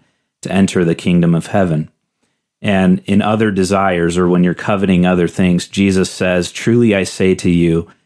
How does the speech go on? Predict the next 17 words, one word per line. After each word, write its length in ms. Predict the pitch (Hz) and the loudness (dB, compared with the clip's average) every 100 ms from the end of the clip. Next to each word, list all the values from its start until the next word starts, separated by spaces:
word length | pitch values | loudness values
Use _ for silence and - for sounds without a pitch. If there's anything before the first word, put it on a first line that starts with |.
| _ _ | _ _
you 140 | 92 | -2
seek 400 | 87 - 117 120 | -2 -2 -4 0
me 360 | 123 120 117 - | 2 4 2 -2
not 280 | 101 98 - | 0 0 2
because 360 | 101 98 104 90 | 0 0 0 0
you 60 | 85 | 0
saw 260 | - 85 | 0 -2
signs, 580 | 82 - 98 85 85 82 | -2 -4 -2 0 0 -2
but 220 | - 85 | -4 -4
because 400 | 90 - 101 92 | -2 -4 -2 0
you 160 | 85 78 | -2 -2
ate 260 | 95 101 95 | -2 -2 -2
the 140 | 87 | -2
loaves 480 | 87 87 87 87 - | 0 0 0 -4 -6
and 200 | 90 82 | -4 -2
were 100 | 80 | -4
filled. 520 | - - 95 80 - | -8 -2 0 2 -2